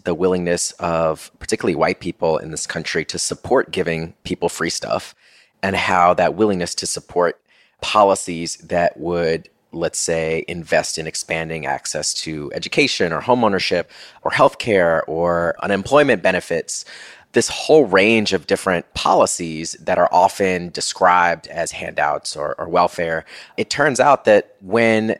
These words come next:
it's perceived to be a white person who's gonna be receiving those benefits, white people are more likely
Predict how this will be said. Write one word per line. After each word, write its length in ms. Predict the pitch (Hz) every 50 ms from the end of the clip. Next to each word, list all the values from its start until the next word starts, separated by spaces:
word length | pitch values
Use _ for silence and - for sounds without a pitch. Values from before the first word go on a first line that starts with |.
| _
it's 200 | - 117 - -
perceived 560 | - - - 107 - - - 127 127 120 - -
to 80 | 120
be 260 | 95 - 107 107 101 - 87
a 100 | 101 92
white 240 | 92 95 104 -
person 400 | - - 98 92 - - 90 85
who's 180 | 82 85 95 -
gonna 160 | - 92 90
be 140 | 80 85 85
receiving 460 | 78 76 - - 117 113 98 95 92
those 160 | 87 85 82
benefits, 600 | - 87 85 82 - - 87 82 - - - - - - - - - -
white 300 | _ - - 98 98 -
people 200 | - 117 - 98
are 120 | 95 87 82
more 340 | 80 85 92 92 101 101 98
likely 540 | 87 82 82 - - 80 78 76 76 90